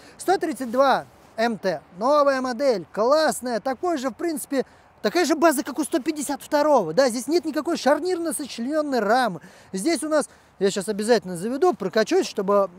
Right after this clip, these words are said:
вам показать, э, воочию, как здесь всё это будет работать. Давайте вместе с вами всё это сделаем. Так, завёлся. Так, вот уже, да? Вот эта тросовая коробка. Во,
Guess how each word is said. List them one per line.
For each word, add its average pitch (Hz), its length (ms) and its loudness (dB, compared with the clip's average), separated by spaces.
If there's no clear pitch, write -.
вам 190 280 2
показать, 208 540 4
э, 190 240 0
воочию, 214 480 4
как 220 240 4
здесь 185 220 -2
всё - 260 2
это 196 240 4
будет 214 260 2
работать. 220 640 2
Давайте 180 400 0
вместе 170 280 -8
с - 120 -10
вами 262 260 2
всё 170 200 -8
это 160 200 -12
сделаем. 196 360 2
Так, 196 160 4
завёлся. 208 560 4
Так, 190 160 8
вот 240 140 6
уже, 254 300 8
да? 226 200 10
Вот 269 240 10
эта 214 140 6
тросовая 262 480 8
коробка. 359 400 6
Во, 185 200 6